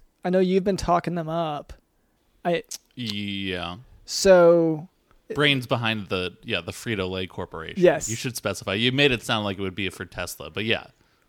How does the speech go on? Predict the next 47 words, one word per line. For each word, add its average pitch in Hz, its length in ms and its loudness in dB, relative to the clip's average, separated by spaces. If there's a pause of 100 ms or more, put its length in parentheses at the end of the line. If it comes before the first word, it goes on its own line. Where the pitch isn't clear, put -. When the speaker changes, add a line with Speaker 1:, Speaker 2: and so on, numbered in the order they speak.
(280)
Speaker 1:
Oh, 247 200 8
sorry. 220 220 8
No, 196 200 8
I 175 80 10
didn't 196 160 2
mean 190 140 4
to. 185 80 4
Yeah, 226 200 6
yeah. 175 220 -2
For, 175 320 -2
for - 160 -4
Frito-Lay 190 520 4
and 196 120 -2
for, 175 260 -2 (960)
uh, 185 460 8
and 185 140 8
I 180 80 12
know 190 140 12
they 196 120 12
were 208 80 12
talking 180 300 8
up 175 160 2
the, 175 80 2
the 170 160 4
idea 170 160 4
of 165 80 -2
sour 170 180 4
cream 165 140 -6
and 180 60 -4
onion 202 240 2
being 185 260 0
a 180 40 0
big 175 180 0
part 180 280 2
of 170 80 0
Fritos, 175 880 2
and 165 500 -8
why 170 160 4
didn't 175 240 -2
we 170 100 -2
mention 165 360 -4
that? 175 400 -2 (320)
Um, 175 520 0 (340)
<clears throat> 170 360 -4
once 214 240 2
again, 190 320 2 (140)
I, 180 240 6